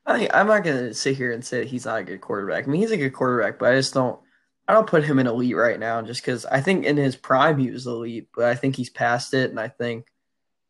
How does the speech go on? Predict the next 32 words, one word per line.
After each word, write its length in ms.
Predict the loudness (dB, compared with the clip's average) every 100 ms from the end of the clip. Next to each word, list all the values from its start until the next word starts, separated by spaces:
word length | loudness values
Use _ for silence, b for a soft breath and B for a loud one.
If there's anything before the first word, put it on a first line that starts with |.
| _
uh, 180 | 0 2
I 80 | 4 4
don't 140 | 4
know, 140 | 4
I 160 | 4 4
just, 320 | 2 -4 -12 _ _ _ _ _
you 120 | -2
see, 520 | 0 2 4 4 2 -4 _ _
he, 240 | -20 -20 _
I 80 | -2
mean, 120 | 0
he, 300 | 2 0 -2 -4 -12 -10 -8
people 200 | -2 2
don't 40 | 4
wanna 200 | 4 4
talk 160 | 2
about 220 | 2 0 0
it, 80 |
but 80 | -2
Aaron 140 | 0 4
Rodgers 400 | 4 4 -2 -4
misses 360 | -6 -6 -10
a 60 | -12
couple 260 | -10 -12 -12
throws 400 | -8 -6 -6 -10
every 180 | -14 -12
now 180 | -10
and 80 | -10
then. 120 | -10 -8
He's 140 | 0
not 240 | 0 0
perfect. 280 | -4 -6 -6